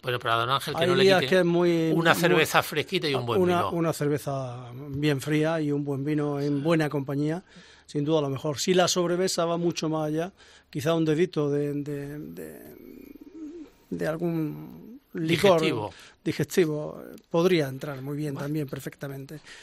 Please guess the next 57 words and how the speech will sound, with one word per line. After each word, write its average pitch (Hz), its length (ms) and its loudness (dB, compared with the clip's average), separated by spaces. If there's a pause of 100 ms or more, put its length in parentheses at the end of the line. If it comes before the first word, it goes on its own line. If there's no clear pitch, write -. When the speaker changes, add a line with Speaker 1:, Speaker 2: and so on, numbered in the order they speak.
(140)
Speaker 2:
Si - 160 -8
va 175 80 2
acompañado 160 440 2
con 156 140 2
una 151 140 2
torrija, 151 420 -4
con, 143 340 -6
con 147 220 -6
un 156 140 0
helado 147 320 -2
de 131 60 -10
aceite 151 260 -4
Speaker 1:
Don 147 80 -2
Speaker 2:
de - 60 -
oliva, 165 100 0
Speaker 1:
Ángel, 151 100 0
Speaker 2:
ya 160 120 0
Speaker 1:
don 92 100 -6
Ángel, 92 360 -6
Speaker 2:
sería 190 200 6
Speaker 1:
que - 80 -2
Speaker 2:
fantástico, 139 680 2
Speaker 1:
vamos 151 240 4 (120)
a 151 40 6
empezar - 20 2
aquí 139 120 2
a - 20 4
Speaker 2:
fantástico, 160 320 4
Speaker 1:
sacar, 123 240 6
y - 40 0
tengo 151 80 -2
que 147 80 4
Speaker 2:
fantástico. 151 260 0
Speaker 1:
hablar 147 260 4
todavía 143 340 2
de 151 60 2
otra 139 240 0
película. 135 340 2
Speaker 2:
Venga, 185 140 8
a 185 60 10
ver. 190 180 8 (680)
Speaker 1:
Eh, - 240 -16
esto 185 260 -4
sí 190 200 -4
que, 160 220 -4
Jesús, - 680 -2
luz 190 320 0
del 190 240 2
mundo. 120 500 -4 (600)
Esto 160 280 -6
como 135 260 -4
las 107 120 -2
películas 113 420 -4
de 104 120 -4
toda 123 260 -4
la 113 140 -2
vida 120 560 0